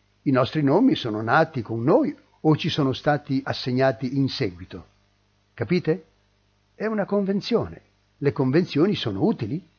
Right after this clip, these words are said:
Certo che lo sono. Supponiamo che ci siano quattro uomini A, B, C e D.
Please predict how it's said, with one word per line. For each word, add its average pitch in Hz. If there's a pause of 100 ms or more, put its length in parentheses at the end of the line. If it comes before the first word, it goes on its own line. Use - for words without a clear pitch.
(840)
Certo 277
che 120
lo 110
sono. 104 (460)
Supponiamo 226
che 156
ci 175
siano 147
quattro 160
uomini 127
A, 143
B, 151
C 160 (160)
e 135
D. 104